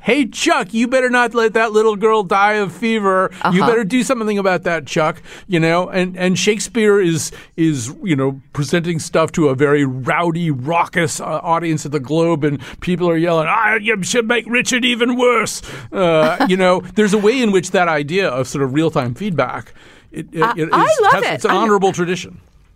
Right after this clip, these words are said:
Speaker 2: I don't guarantee that I'm gonna deliver everything that people say, but I'm always interested in hearing. You know, they, I've mentioned Count the Ways, the book before this, which has a really passionate following.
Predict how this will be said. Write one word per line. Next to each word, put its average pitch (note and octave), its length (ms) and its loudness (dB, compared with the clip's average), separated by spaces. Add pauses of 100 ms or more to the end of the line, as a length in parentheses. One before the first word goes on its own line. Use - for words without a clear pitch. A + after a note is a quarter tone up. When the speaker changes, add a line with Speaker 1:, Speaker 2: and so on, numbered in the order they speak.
(120)
Speaker 2:
I D#4+ 180 2
don't A4 320 2
guarantee A#3+ 520 -2
that G3+ 140 -4
I'm F#3+ 100 -6
gonna F#3+ 200 -6
deliver G3+ 480 -4
everything E3+ 400 -6
that - 120 -12
people F3 220 -10
say, D#3 160 -8
but F3+ 160 -8
I'm F#3 180 -6
always D4 320 0
interested G#3 360 -6
in E3 80 -6
hearing. F3+ 380 -6
You F3+ 80 -6
know, F3+ 140 -4
they, E3+ 220 -4 (280)
I've F#3 160 -4
mentioned G3+ 360 -2
Count D#3 220 -8
the E3 80 -10
Ways, F3 260 -8
the E3 80 -12
book D#3 160 -12
before D3 340 -14
this, D#3+ 280 -8
which - 200 -12 (260)
has F3 240 -4
a D3 120 -4
really F#3 520 -4
passionate - 680 -12
following. A#2 680 -10